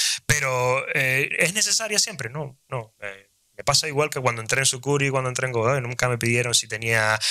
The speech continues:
si me había hecho la carrera o si había hecho nada. Me dijeron, "¿Sabes resolver esto? ¿Sabes entender esto? ¿Sabes si esto es, es una amenaza o no?". "Pues si sabes hacerlo bien". Pues nada, me ponen a prueba noventa días, que funciona, guay, pues pa'lante, ya está. Esa es la forma en la que trabajan un poco en este tipo de empresas y mayoritariamente las empresas a nivel informativo.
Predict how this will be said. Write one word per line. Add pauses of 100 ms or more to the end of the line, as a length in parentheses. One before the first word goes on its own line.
(160)
si
me
había
hecho
la
carrera
o
si
había
hecho
nada.
Me
dijeron,
"¿Sabes
resolver
esto?
¿Sabes
entender
esto?
¿Sabes
si
esto
es, (240)
es
una
amenaza
o
no?".
"Pues
si
sabes
hacerlo
bien".
Pues
nada,
me
ponen
a
prueba
noventa
días, (280)
que
funciona,
guay,
pues
pa'lante,
ya
está.
Esa
es
la
forma
en
la
que
trabajan
un
poco
en
este
tipo
de
empresas
y
mayoritariamente
las
empresas
a
nivel
informativo.